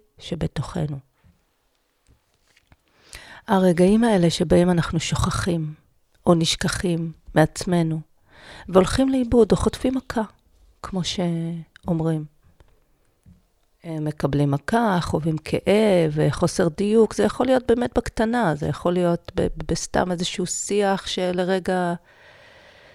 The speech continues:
איבדתי את עצמי ואמרתי משהו בצורה שאני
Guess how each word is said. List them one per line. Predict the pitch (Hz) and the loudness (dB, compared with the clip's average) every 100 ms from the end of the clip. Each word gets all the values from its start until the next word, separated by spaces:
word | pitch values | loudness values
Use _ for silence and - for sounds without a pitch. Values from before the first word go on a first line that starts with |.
| - - _ _ _ - | -20 -20 _ _ _ 0
איבדתי | 196 190 208 220 220 226 | 4 8 8 8 4 0
את | 220 | 0
עצמי | 220 - 214 214 208 | -2 0 0 2 2
ואמרתי | 190 185 190 190 - 196 | 2 4 4 4 2 -2
משהו | 175 156 - - 160 151 151 151 | 0 0 -2 -2 0 0 0 0
בצורה | 156 - 170 156 | -2 -2 0 0
שאני | 156 170 151 151 147 147 143 | 0 -2 -2 0 0 -2 -4